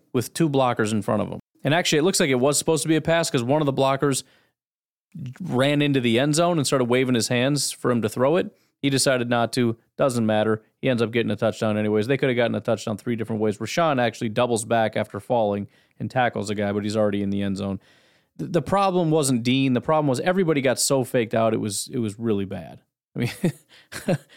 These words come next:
Devondre Campbell was still running the other direction when the guy almost scored a touchdown. That's how bad he got faked out. Anyways, this is the Packers ball. I think it's a final drive before halftime. First play is to give to Aaron Jones.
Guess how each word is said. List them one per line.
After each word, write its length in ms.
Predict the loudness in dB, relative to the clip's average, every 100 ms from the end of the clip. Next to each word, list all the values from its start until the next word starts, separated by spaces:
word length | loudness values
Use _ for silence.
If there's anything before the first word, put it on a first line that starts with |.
| -20 -20 -6
Devondre 760 | -6 -2 0 0 0 2 0 2
Campbell 520 | 0 2 2 0 -2 _ _ _ _ 0
was 160 | 2
still 420 | 2 2 2 4
running 580 | 4 2 2 2 0 -2 -6 _ _ 0
the 100 | 2
other 180 | 2 2
direction 640 | 2 2 2 0 0 -2 -4 _ _ _ _ _ _ _ _ _ _
when 280 | 0 2 2
the 60 |
guy 240 | 4 4 4
almost 280 | 4 2 2
scored 240 | 0 0
a 20 |
touchdown. 480 | 0 -2 -4 -10 -12 -20 _ _ _ -4
That's 160 | -2
how 140 | 0 2
bad 280 | 2 2
he 80 | 2
got 180 | 0 0
faked 300 | -2 -4 -4
out. 240 | -6 -6 -14 _ _ _ _
Anyways, 280 | 0 2 2
this 100 | 2
is 80 | 0
the 80 | 0
Packers 360 | 0 2 0
ball. 200 | 2 2
I 80 | 2
think 120 | 2
it's 100 | 0
a 40 | 0
final 280 | 0 0
drive 340 | 2 2 2 0
before 280 | -2 0 2
halftime. 460 | 2 0 0 0 -2 _ _
First 260 | -2 0 0
play 180 | 2 2
is 100 | 2
to 80 |
give 200 | 0 0 0
to 80 |
Aaron 280 | 2 2 2
Jones. 640 | 2 2 2 2 0 -4